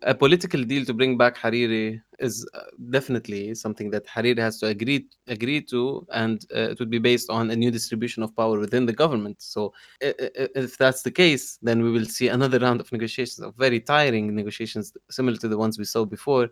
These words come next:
with Gibran Bassil trying to get one more minister and Hariri pushing back on that, and then everyone else c-, participating in this game. This doesn't look good.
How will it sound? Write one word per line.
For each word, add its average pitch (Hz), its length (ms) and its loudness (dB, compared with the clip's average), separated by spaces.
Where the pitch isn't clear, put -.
with 113 200 0
Gibran 123 280 4
Bassil 120 260 -2
trying 110 220 0
to - 80 -12
get 110 180 -2
one 127 220 4
more 120 160 4
minister 123 420 2
and 107 140 -6
Hariri 113 320 0
pushing 110 320 -6
back 120 180 0
on 117 140 -2
that, 113 260 0
and 107 80 -10
then 107 220 -6
everyone 107 340 -4
else 110 240 -8
c-, - 80 -18
participating 107 480 -8
in 101 80 -10
this 104 180 -10
game. - 260 -18
This 113 220 -8
doesn't 110 260 -4
look 107 140 -6
good. 110 200 -8